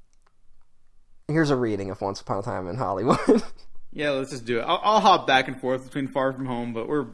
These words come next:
Speaker 2: this is basically how the episode's gonna play out.
Speaker 1: You don't, you don't need to. Um,
Speaker 2: No, I have, I have takes that I need to get out there.
Speaker 1: Don't bother.
Speaker 2: I,
Speaker 1: Um,
Speaker 2: I'm doing it.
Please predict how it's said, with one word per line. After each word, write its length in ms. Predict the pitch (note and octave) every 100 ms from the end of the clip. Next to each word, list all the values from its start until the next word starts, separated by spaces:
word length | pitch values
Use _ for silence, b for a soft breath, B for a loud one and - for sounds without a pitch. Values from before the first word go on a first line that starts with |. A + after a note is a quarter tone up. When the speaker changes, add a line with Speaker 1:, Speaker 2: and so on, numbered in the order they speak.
| -
Speaker 2:
this 160 | D#3
is 80 | F3+
basically 400 | B2+ C#3 C3+ D3
how 80 | C3+
the 140 | A#2
episode's 320 | A#2 - B2+ B2
gonna 120 | C#3
play 200 | D3 C#3
out. 200 | D3+ D#3+
Speaker 1:
You 200 | D#4 D4
don't, 340 | G#3+ F3+ E3
you 100 | A3+
don't 240 | G#3 E3 C#3+
need 220 | C3 C3
to. 260 | - D3+ D3+ b b b - F#3+
Um, 480 | F3+ E3 E3+ - B B B B - -
Speaker 2:
No, 280 | G3+ A#3+ A3+
I 160 | F3+ F3+
have, 180 | G3 -
I 80 | E3
have 180 | F3+ E3
takes 300 | F#3+ F3+ F3+
that 100 | D#3
I 40 |
need 160 | D#3 C3+
to 40 |
get 160 | B2+ A#2+
out 220 | A#2 -
there. 200 | A2 A2+
Speaker 1:
Don't 200 | - D#3+
bother. 520 | F#3 F#3 D#3+ D#3 E3+ b b b -
Speaker 2:
I, 200 | D#3+ D3+
Speaker 1:
Um, 140 | C#3+
Speaker 2:
I'm 140 | C#3 C#3+
doing 280 | C3+ D3+
it. 100 | A#2